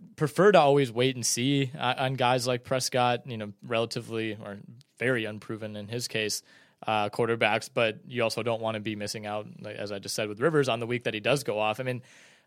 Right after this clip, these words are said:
I think I would lean toward Rivers barely, uh, just because we haven't really seen this, this Dallas offense, you know, in full,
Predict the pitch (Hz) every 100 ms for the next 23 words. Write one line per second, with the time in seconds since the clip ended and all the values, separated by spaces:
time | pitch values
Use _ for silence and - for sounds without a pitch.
0 | - - 147 160 185 156 135 139 123 123
1 | 131 127 120 - 120 110 113 113 117 110
2 | 107 113 107 120 123 123 123 - 110 104
3 | 104 127 117 - 113 107 110 110 107 110
4 | 107 - 117 113 110 104 - 104 - 110
5 | 107 107 107 104 113 107 104 - 113 107
6 | 120 110 - 117 110 110